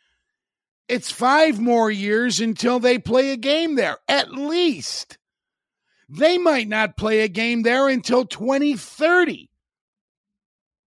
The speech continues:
Fields will be on his third team by then. He feels the weight of that crown,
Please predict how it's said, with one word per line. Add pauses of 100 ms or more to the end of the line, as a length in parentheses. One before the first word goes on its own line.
(540)
Fields
will
be
on
his (420)
third
team
by
then. (480)
He
feels
the
weight
of
that
crown,